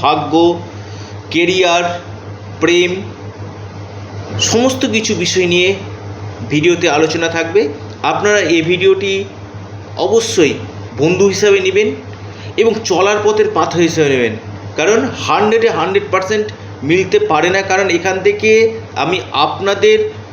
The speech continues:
জন্মকুণ্ডলী দেখতে পাচ্ছি না, দশা মহাদশা কিসে চলছে দেখতে পাচ্ছি না। তবে আমি একটি কথা দাবি করব, এই ভিডিওটি আপনাদের চলার পথের পাথেও হবে।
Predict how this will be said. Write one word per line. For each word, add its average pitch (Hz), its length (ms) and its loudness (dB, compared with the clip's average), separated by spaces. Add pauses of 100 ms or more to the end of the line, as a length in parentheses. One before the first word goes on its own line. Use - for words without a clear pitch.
(240)
জন্মকুণ্ডলী 185 920 2 (120)
দেখতে 151 280 0
পাচ্ছি 165 280 0
না, 165 100 0
দশা 151 340 0
মহাদশা 175 440 2
কিসে 175 280 -2
চলছে 160 260 2
দেখতে 160 260 2
পাচ্ছি 165 220 2
না। 156 80 -4
তবে 196 280 4 (360)
আমি 139 160 2
একটি 190 300 0
কথা 226 180 0
দাবি 180 260 4
করব, 180 460 2 (280)
এই 160 160 2
ভিডিওটি 202 440 2 (180)
আপনাদের 208 580 0 (120)
চলার 180 440 2
পথের 208 240 4 (140)
পাথেও 180 560 2 (540)
হবে। 104 220 -10